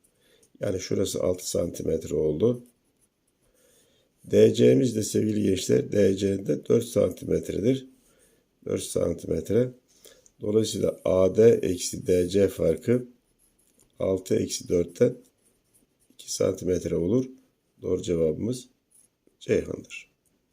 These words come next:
İkinci sorumuza bakalım sevgili gençler. Şekildeki A B C ve B D üçgenlerinde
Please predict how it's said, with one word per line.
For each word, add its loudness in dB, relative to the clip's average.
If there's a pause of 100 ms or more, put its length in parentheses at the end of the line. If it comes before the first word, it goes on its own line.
(2250)
İkinci -4
sorumuza 2
bakalım 2
sevgili -2
gençler. 2 (840)
Şekildeki -2
A 4
B 8
C 6 (440)
ve 4
B 8
D 6
üçgenlerinde 2